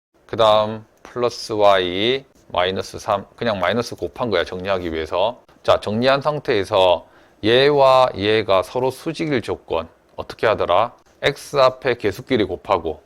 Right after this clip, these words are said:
수직 조건 X 앞에 계수끼리 곱하면 이 비, 그 다음 Y 앞에 계수끼리 곱하면 C. 이게 얼마가 되더라? 얘가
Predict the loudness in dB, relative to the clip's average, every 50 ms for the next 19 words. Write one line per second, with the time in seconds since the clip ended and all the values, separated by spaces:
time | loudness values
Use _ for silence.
0 | _ _ _ -10 -8 -6 -6 -6 -8 -10 -8 -4 -2 0 2 2 2 2 2 0
1 | -4 -12 _ -20 -20 -20 -20 _ -8 -8 -8 -4 0 0 0 0 -2 -4 -6 -4
2 | -6 -6 -6 -6 -4 -4 -2 -2 -4 -6 -10 -10 -6 -4 -4 -4 -2 0 2 2
3 | 2 2 0 -4 -10 -8 -6 -6 -6 -4 -4 -4 -4 -6 -8 _ _ _ _ _
4 | _ _ _ _ _ _ 0 4 4 6 6 4 2 0 -2 -2 2 4 4 4
5 | 4 4 2 2 0 0 -4 -6 -6 -6 -8 -10 -10 -10 -6 -4 -2 -2 -2 -2
6 | -4 -8 -6 -4 -2 -2 -2 -2 0 0 2 2 2 0 -4 -8 -12 _ _ _
7 | _ -20 -16 -12 -8 -6 -6 -6 -6 -8 _ _ _ _ _ _ _ _ _ _
8 | _ _ _ _ -10 -2 2 2 2 2 2 0 -2 -2 -2 -2 -4 -4 -4 -4
9 | -2 0 2 2 2 0 -4 _ _ -20 -18 -10 -6 -4 -4 -4 -4 -4 -2 0
10 | 2 2 0 0 -4